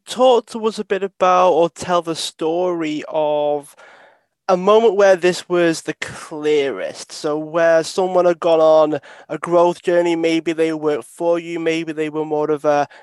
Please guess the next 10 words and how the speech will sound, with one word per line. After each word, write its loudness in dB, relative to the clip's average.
a 2
peer 0
standpoint, -4
where 4
the -4
personal 2
growth -4
could -10
clearly -4
lead -6